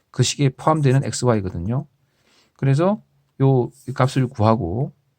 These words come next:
먼저 구하고, 그 상태에서 이 삼각형과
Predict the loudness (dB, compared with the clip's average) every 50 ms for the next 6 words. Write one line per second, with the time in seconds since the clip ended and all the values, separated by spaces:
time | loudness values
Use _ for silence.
0 | _ _ _ -8 -8 -6 -8 -8 -8 -6 -4 -4 -4 -4 -6 -6 -6 -6 -8 -12
1 | _ _ _ _ _ _ _ _ _ _ _ _ _ _ _ _ _ _ _ _
2 | _ _ _ _ _ _ _ _ _ _ _ _ 0 0 0 2 0 0 0 0
3 | 0 -2 -2 -4 -8 _ _ _ _ -2 0 2 2 0 0 0 0 0 0 0
4 | -2 -2 -2 -2 0 0 0 0 0 0 -4